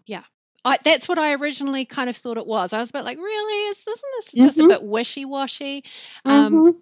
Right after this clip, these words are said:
Speaker 1: but that idea, uh, the, but the, the spiritual bypass, the, the,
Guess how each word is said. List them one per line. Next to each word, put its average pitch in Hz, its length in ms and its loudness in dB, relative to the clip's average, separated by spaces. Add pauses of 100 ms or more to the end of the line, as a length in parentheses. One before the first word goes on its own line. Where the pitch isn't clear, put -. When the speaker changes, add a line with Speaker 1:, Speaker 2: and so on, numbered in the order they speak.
(120)
Speaker 1:
but 285 200 0
that 294 180 0
idea, 269 760 -6 (240)
uh, 185 40 -14 (140)
the, 233 120 -10 (120)
but 233 220 -16
the, 262 140 -4
the 262 100 -8
spiritual 330 520 -8
bypass, 226 640 -4
the, 220 200 -10
the, 214 140 -12